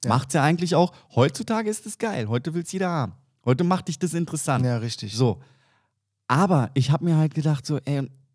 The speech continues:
Speaker 2: das, das kann nicht umsonst gewesen sein, acht Jahre. Ich möchte gern weitergehen.
Speaker 1: Ja.
Speaker 2: Und weitergehen kann's ja nur, äh, wenn ich jetzt noch was anderes machen kann. Es muss jetzt nicht unbedingt der Hip-Hop sein, es muss nicht unbedingt,
Speaker 1: Richtig.
Speaker 2: aber es muss auch ein bisschen zu mir passen,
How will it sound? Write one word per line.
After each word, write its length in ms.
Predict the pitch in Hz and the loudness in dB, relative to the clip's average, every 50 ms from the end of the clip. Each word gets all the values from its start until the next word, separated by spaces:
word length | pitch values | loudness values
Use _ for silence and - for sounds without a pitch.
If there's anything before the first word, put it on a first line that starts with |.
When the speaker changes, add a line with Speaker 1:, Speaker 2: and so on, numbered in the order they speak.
| _ _ _ _ | _ _ _ _
Speaker 2:
das, 200 | - 139 131 - 139 143 151 - | 0 0 2 2 0 -2 -4 -4
das 160 | - 127 - | -8 -8 -6
kann 180 | - - 143 160 | -2 0 0 2
nicht 160 | 160 143 135 | 0 0 0
umsonst 320 | 127 120 107 117 131 143 - | -2 -2 -2 -2 -2 -4 -4
gewesen 280 | 185 170 170 165 156 | -4 -4 -4 -2 -4
sein, 180 | 165 165 160 - | -4 -4 -4 -4
acht 200 | - 165 - - | -6 -6 -4 -2
Jahre. 320 | 143 123 117 123 135 170 - - - - - - | -2 -2 0 -2 -4 -6 -8 -12 -18 -20 -4 2
Ich 60 | - | 4
möchte 200 | 151 156 - 175 | 4 4 4 2
gern 300 | 156 160 160 139 104 - | 0 0 0 0 0 0
weitergehen. 600 | 107 107 123 127 - 147 120 98 95 87 82 80 - | 0 2 2 2 2 2 0 0 -2 -6 -6 -6 -2
Speaker 1:
Ja. 320 | 135 131 123 107 95 92 - - | 0 0 0 0 -2 -8 -8 -4
Speaker 2:
Und 160 | 117 117 101 | -4 -2 0
weitergehen 560 | 101 110 131 - - 208 185 160 170 180 185 - | 2 2 2 4 2 0 0 0 0 0 0 0
kann's 260 | - 147 151 151 - | 0 0 0 2 2
ja 100 | 165 151 | 4 4
nur, 380 | 139 131 131 151 190 240 302 - - - - - - - _ _ _ | 6 6 6 6 4 2 0 -4 -12 -20 -20 -20 -20 -20 _ _ _
äh, 300 | - 135 143 147 147 147 143 - - _ _ _ _ _ _ _ _ _ _ _ _ _ - | 4 6 6 6 6 4 2 -4 -12 _ _ _ _ _ _ _ _ _ _ _ _ _ -20
wenn 260 | 110 95 113 139 151 | -2 4 4 6 6
ich 160 | 160 160 135 | 6 2 2
jetzt 220 | - 165 151 - - | 0 0 0 0 -2
noch 180 | 156 139 135 | -2 -2 -2
was 220 | - 151 139 - - | -2 -4 -6 -6 -6
anderes 380 | - 156 214 262 277 220 - - | -6 -6 -6 -6 -8 -8 -6 -4
machen 320 | 110 98 90 92 101 85 | -4 -4 -4 -4 -8 -10
kann. 260 | - 104 98 78 85 90 _ _ _ _ _ | -8 -6 -8 -8 -8 -12 _ _ _ _ _
Es 80 | - - | -2 4
muss 300 | 135 147 196 269 - - | 6 6 6 6 2 -4
jetzt 220 | - 330 - - - | -8 -8 -4 0 2
nicht 200 | 208 180 - - | 2 2 2 2
unbedingt 420 | 160 147 139 135 135 131 123 131 | 0 2 2 2 2 0 0 2
der 140 | 139 139 139 | 4 4 4
Hip-Hop 400 | 127 104 147 151 - 151 139 - | 4 2 2 2 2 2 0 0
sein, 160 | - 135 120 | -2 -2 -2
es 140 | 117 107 - | -2 -2 0
muss 240 | 139 165 233 - - | 2 2 2 0 -2
nicht 200 | 302 311 254 - | -4 -6 -6 -4
unbedingt, 400 | - 180 165 135 127 135 - - | -2 0 2 2 2 0 0 -4
Speaker 1:
Richtig. 180 | 127 110 - - | -4 -4 -2 0
Speaker 2:
aber 160 | 123 131 156 | 2 4 4
es 100 | 151 - | 4 4
muss 240 | 156 185 220 208 - | 4 2 2 2 2
auch 180 | - 180 160 | 0 0 2
ein 120 | 175 170 135 | 0 0 0
bisschen 320 | 143 220 - - - 294 285 | 0 -2 -2 -2 -6 -6 -6
zu 140 | - - | -2 0
mir 160 | 247 240 214 180 | 2 2 2 0
passen, 420 | - - 135 143 143 - 233 294 | 0 -2 -4 -4 -4 -6 -8 -12